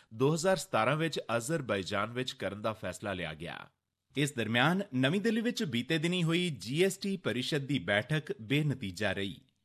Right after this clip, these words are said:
ਨਵੇਂ ਅਸਿੱਧੇ ਕਰ ਢਾਂਚੇ ਤਹਿਤ ਕਰਾਂ ਦੇ ਕੰਟਰੋਲ ਨੂੰ ਲੈ ਕੇ ਬਣਿਆ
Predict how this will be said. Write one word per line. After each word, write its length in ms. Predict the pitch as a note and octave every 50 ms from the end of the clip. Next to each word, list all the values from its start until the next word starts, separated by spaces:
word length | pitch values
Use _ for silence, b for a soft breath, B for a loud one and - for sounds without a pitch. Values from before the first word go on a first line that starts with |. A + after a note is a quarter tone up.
| _ B2
ਨਵੇਂ 460 | B2 C#3 C#3 D3 E3 F#3 G3 G3+ G3 - - -
ਅਸਿੱਧੇ 500 | C#3+ - - E3+ E3+ D#3+ E3 G#3+ G#3+ G#3+
ਕਰ 280 | G#3 - - C#3 D3 D#3+
ਢਾਂਚੇ 480 | D3 - - A2+ G2 F#2+ F#2 - C3 C3
ਤਹਿਤ 500 | C3 - G#2+ A#2 B2 A#2+ A2 - E2+ b b b b b _ _
ਕਰਾਂ 280 | - C3+ C#3+ E3 F#3+ G3
ਦੇ 160 | F#3 F#3+ F3+
ਕੰਟਰੋਲ 520 | F3 - C#3+ A#2+ A2+ - A#2 B2 D3+ E3 D#3
ਨੂੰ 180 | C#3 A#2 G#2
ਲੈ 160 | F#2 F#2+ A2
ਕੇ 160 | A2 - B2 G#2+
ਬਣਿਆ 340 | F2+ F#2 G2+ A2+ A#2+ A#2+